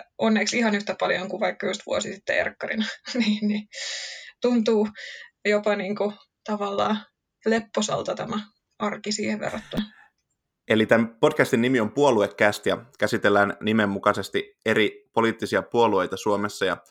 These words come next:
Speaker 2: se, miksi olet nyt täällä meillä haastateltavana, on tietystikin sininen tulevaisuus, niin kuin tuossa äsken esittelyssäkin mainitsit.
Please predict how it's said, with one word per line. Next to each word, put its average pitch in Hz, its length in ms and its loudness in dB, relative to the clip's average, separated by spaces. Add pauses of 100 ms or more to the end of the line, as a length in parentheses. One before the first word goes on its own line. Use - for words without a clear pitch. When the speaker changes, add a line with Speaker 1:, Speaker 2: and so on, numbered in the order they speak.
(220)
Speaker 2:
se, - 140 0
miksi 117 480 0
olet 107 260 0
nyt 135 220 -4
täällä 101 180 0
meillä 104 340 -4 (300)
haastateltavana, 104 1000 4
on 98 300 -6
tietystikin 98 520 -8
sininen 98 400 -4 (360)
tulevaisuus, 92 640 0
niin 78 100 -12
kuin - 80 -10
tuossa - 280 -6
äsken - 420 -4
esittelyssäkin 92 640 -8
mainitsit. 98 540 -4